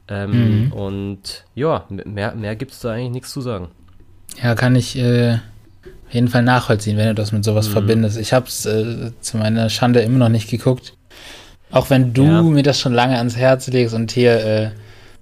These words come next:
Speaker 1: Wobei, ich weiß gar nicht, ob's so dein Humor ist.
Speaker 2: Ah, doch, ich glaub
Speaker 1: Ich
Speaker 2: schon. Das, was ich davon,
Speaker 1: Glaubst du?
Speaker 2: äh, gehört hab, finde ich, glaub ich, schon. Also, was ist das nicht auch dieses, wie heißt das?
Speaker 1: Oh,
Speaker 2: Fünf fünf fünf
Speaker 1: so ein Grafsche.
Speaker 2: Nase oder so?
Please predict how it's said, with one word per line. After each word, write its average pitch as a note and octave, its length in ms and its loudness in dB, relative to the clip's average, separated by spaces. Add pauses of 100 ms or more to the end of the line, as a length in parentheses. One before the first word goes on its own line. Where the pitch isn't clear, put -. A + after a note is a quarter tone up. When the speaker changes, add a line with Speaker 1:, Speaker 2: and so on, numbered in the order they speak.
Speaker 1:
Wobei, C3 560 -2
ich - 240 -16
weiß D3 200 -4
gar D3+ 160 -2
nicht, C3+ 120 -8
ob's C3+ 160 -8
so C3 100 -6
dein B2+ 200 -4
Humor C3 320 -2
ist. F#2+ 140 -6
Speaker 2:
Ah, B2+ 100 2
doch, B2+ 240 2
ich A#2 140 -2
glaub B2 160 2
Speaker 1:
Ich - 80 -10
Speaker 2:
schon. A2 340 -2 (140)
Das, A#2 200 -4
was A#2+ 140 0
ich A#2 100 -8
davon, B2+ 380 0
Speaker 1:
Glaubst B2 40 2
du? E3+ 40 4 (280)
Speaker 2:
äh, A2 40 -4
gehört A#2 380 -2
hab, B2 120 0
finde B2 220 -4
ich, A#2 60 -10
glaub A2+ 160 -4
ich, A2+ 120 -6
schon. A#2 200 -6
Also, A#2+ 260 -6
was C3 200 -2
ist E3 140 -4
das D#3+ 120 4
nicht D#3+ 160 -2
auch D3+ 100 -2
dieses, D3+ 440 -4 (420)
wie A#2+ 80 -8
heißt B2+ 240 -2
das? B2 100 2
Speaker 1:
Oh, D#3+ 60 0
Speaker 2:
Fünf - 180 4
fünf C#3+ 160 0
fünf - 0 -
Speaker 1:
so - 80 -2
ein - 40 0
Grafsche. A#2 120 -4
Speaker 2:
Nase C#3 480 2
oder C3 220 2
so? C3 100 2